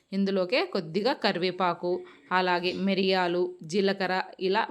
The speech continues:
వేసేసుకోవడమే అండి. కిచిడి మంచి ఫ్లేవర్ ఉంటుంది ఈ మిరియాలు వేయడం వల్ల. మనం పచ్చిమిర్చి, మిరియాలు వేసాం కాబట్టి ఇంకా సరిపోతుందండి కారం కూడా. ఇంకా జీలకర్ర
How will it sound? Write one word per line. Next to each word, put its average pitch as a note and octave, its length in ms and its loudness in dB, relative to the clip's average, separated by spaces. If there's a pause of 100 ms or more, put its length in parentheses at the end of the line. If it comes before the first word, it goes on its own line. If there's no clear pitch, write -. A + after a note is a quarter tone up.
వేసేసుకోవడమే F#3+ 720 0
అండి. F3 180 -4 (480)
కిచిడి G3+ 320 0 (120)
మంచి G#3 380 0
ఫ్లేవర్ F#3+ 380 2
ఉంటుంది F#3+ 340 -2
ఈ - 20 -2 (120)
మిరియాలు F#3 420 0
వేయడం F3 360 0
వల్ల. F3+ 160 0 (600)
మనం A3+ 200 4
పచ్చిమిర్చి, A3+ 540 2 (120)
మిరియాలు G#3+ 400 4
వేసాం G3 280 0 (100)
కాబట్టి F#3 360 0 (220)
ఇంకా A3+ 140 0 (100)
సరిపోతుందండి G#3 680 0 (100)
కారం F3 240 0 (100)
కూడా. G3 160 2 (520)
ఇంకా A3 120 0 (100)
జీలకర్ర G3+ 300 2